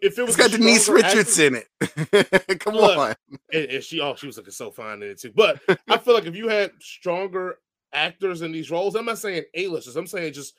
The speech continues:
Speaker 1: stronger actors in general, this movie, this show would have been a way, way, way, way, way, way, way, way better. I mean, shout out to Diamond Dallas Page. I love you. And I saw you throw that diamond cutter in there at the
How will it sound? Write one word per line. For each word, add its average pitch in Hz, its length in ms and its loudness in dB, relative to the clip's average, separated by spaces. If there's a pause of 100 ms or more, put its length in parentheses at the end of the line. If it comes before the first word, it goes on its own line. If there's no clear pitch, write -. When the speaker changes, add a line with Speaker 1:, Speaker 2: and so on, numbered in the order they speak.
(140)
Speaker 1:
stronger 160 720 -6
actors 170 460 -6
in 139 100 -12
general, 123 500 -2 (600)
this 240 240 2
movie, 196 420 -2
this 180 280 -6
show 202 220 0
would 160 140 -4
have 143 60 -10
been 135 120 -8
a 120 220 -4 (180)
way, 196 560 2
way, 180 220 0
way, 156 220 0
way, 143 200 2
way, 135 160 -2
way, 127 160 -4
way, 123 160 -6
way 120 180 -8
better. 113 300 -6 (420)
I 180 80 2
mean, 165 300 0 (240)
shout 214 220 0
out 208 60 -6
to 185 60 -6
Diamond 170 340 -4
Dallas 160 280 -4
Page. 165 420 -4
I 156 80 0
love 165 280 0
you. 160 260 -4 (360)
And 156 140 0
I 160 40 2
saw 196 160 -4
you 196 140 -4
throw 196 120 -2
that 175 140 -2
diamond 175 320 -2
cutter 165 300 -2
in 160 80 -2
there 160 160 0
at 143 60 -2
the 135 60 -20